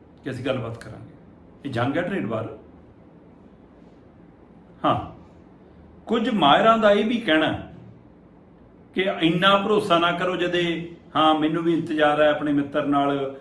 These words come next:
ਕੁਦਰਤੀ ਰਿਸ਼ਤਾ ਸਾਡਾ ਤਾਂ ਅਮਰੀਕਾ ਨਾਲ, ਮੋਦੀ ਜੀ ਨੇ ਵੀ ਦੇਰ ਨਹੀਂ ਲਾਈ। ਹੈਂ, ਉਹਦੇ 'ਤੇ, ਹੈਂ, ਜੈਰਾਮ ਰਮੇਸ਼ ਹੋਰਾਂ ਦਾ ਮੈਂ ਕੁਮੈਂਟ ਵੀ ਦੇਖ ਰਿਹਾ ਸੀਗਾ,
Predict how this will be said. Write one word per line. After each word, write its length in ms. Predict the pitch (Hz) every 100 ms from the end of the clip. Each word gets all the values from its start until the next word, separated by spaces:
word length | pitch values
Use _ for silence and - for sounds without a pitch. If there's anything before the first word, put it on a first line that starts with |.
| - -
ਕੁਦਰਤੀ 460 | 156 165 - 160
ਰਿਸ਼ਤਾ 300 | 143 139 151
ਸਾਡਾ 240 | - 135 143
ਤਾਂ 140 | 147
ਅਮਰੀਕਾ 380 | 143 139 - 139
ਨਾਲ, 120 | 143
ਮੋਦੀ 280 | 135 127 135
ਜੀ 120 | 143
ਨੇ 60 | 147
ਵੀ 100 | 135
ਦੇਰ 240 | 127 131
ਨਹੀਂ 140 | 143
ਲਾਈ। 360 | 135 135 127 117 - - - 139
ਹੈਂ, 60 |
ਉਹਦੇ 220 | 143 147 156
'ਤੇ, 380 | 156 135 - - - -
ਹੈਂ, 240 | 131 127
ਜੈਰਾਮ 360 | 123 135 139 135
ਰਮੇਸ਼ 300 | 123 131 151
ਹੋਰਾਂ 140 | 151
ਦਾ 80 | 151
ਮੈਂ 160 | 143 143
ਕੁਮੈਂਟ 260 | 139 131
ਵੀ 100 | 135
ਦੇਖ 220 | 127 117
ਰਿਹਾ 140 | 123 127
ਸੀਗਾ, 500 | 123 127 123 117